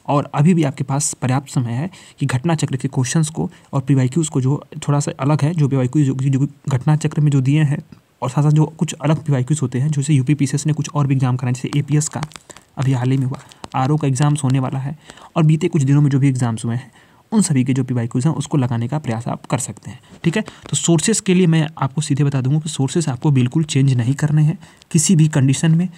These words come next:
और नया sources तो बिल्कुल पढ़ना ही नहीं है अब से। Current affair की बात आती है, तो current affair के लिए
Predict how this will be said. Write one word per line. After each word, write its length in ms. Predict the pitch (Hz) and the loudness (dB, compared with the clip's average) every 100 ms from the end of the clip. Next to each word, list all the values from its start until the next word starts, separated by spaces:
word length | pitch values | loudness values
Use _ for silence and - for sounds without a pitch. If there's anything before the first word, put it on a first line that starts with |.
| - - | -16 -4
और 140 | 135 | 0
नया 260 | 135 135 151 | 2 4 4
sources 400 | 151 127 170 160 | 2 0 0 -2
तो 140 | 170 | 0
बिल्कुल 360 | 143 120 120 147 - | 2 2 0 -4 -4
पढ़ना 420 | 131 123 120 120 | -4 0 0 0
ही 220 | 117 113 156 | 0 2 2
नहीं 320 | 131 113 120 | 2 0 -2
है 220 | 123 139 - | 0 -2 -4
अब 100 | 135 | -8
से। 240 | - 104 - _ _ _ _ _ - - _ - - | -8 -12 -14 _ _ _ _ _ -20 -20 _ -10 0
Current 280 | 165 170 165 | 4 4 2
affair 200 | 175 160 | 0 0
की 120 | 175 | 0
बात 180 | 165 165 | 0 0
आती 180 | 156 | -2
है, 140 | 165 190 - - - - | -2 -2 -8 -20 -18 -8
तो 60 | |
current 340 | 156 165 175 170 | -2 2 2 0
affair 260 | 147 139 | -2 -2
के 140 | - 123 | -2 -2
लिए 160 | 127 | -2